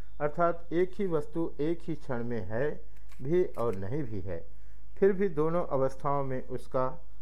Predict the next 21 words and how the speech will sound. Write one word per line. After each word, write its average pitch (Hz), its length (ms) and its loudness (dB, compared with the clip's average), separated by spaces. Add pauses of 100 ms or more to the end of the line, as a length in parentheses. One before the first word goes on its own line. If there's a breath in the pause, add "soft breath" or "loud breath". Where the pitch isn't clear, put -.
(140)
अस्तित्व 156 480 -2
तो 107 200 0
है 120 220 2
ही। 95 260 0 (1700 soft breath)
इन 208 240 2
परस्पर 175 580 2
विरुद्ध 170 420 0
गुणों 147 360 2
को 139 220 0
एक 156 280 0
साथ 120 340 0
जैन 139 220 2
लोग 117 340 0
प्रत्येक 165 680 0
द्रव्य 139 360 0
या 110 180 2
सत 147 380 0
में 143 140 0
विद्यमान 110 520 0
मानते 98 400 0
हैं। 85 220 0